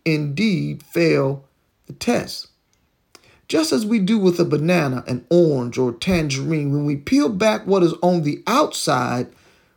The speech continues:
what we really are after is what's on the inside.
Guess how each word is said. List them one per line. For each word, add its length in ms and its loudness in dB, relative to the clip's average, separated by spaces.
what 240 2
we 220 0
really 480 0
are 260 -2
after 380 0
is 160 0
what's 320 0
on 160 0
the 180 -2
inside. 640 -4